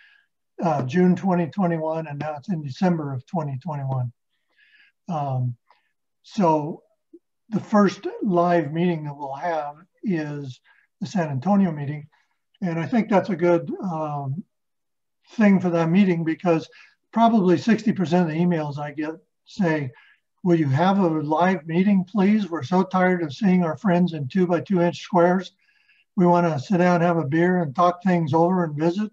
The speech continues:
and, and be there in person." So,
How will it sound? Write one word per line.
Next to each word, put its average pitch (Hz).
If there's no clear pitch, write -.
and, 131
and 147
be 170
there 170
in 147
person." 202
So, 147